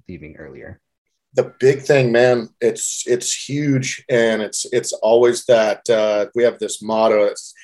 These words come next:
Speaker 2: "It only takes one attitude," right? It only takes one. So, and we s-,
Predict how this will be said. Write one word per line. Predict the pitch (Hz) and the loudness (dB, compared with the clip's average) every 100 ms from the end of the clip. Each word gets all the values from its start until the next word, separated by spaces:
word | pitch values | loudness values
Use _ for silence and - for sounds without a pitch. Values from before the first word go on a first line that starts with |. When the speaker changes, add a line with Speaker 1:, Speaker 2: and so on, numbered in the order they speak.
| - | -4
Speaker 2:
"It | 120 | 2
only | 120 110 | 2 2
takes | 110 113 - | 0 0 0
one | 113 104 98 | -8 -6 -4
attitude," | 101 95 - 87 78 | -6 -8 -12 -14 -6
right? | 95 98 | -4 -4
It | - - | -6 -10
only | 110 107 | -6 -6
takes | 104 98 - | -4 -6 -4
one. | 101 101 92 _ - - - - | -6 -6 -8 _ -20 -20 -20 -14
So, | - 107 104 101 95 - 98 | -2 2 4 2 0 -8 -8
and | 110 104 101 95 - _ 104 | -6 -6 -6 -10 -16 _ -4
we | 120 | -2
s-, | 117 - | -4 -12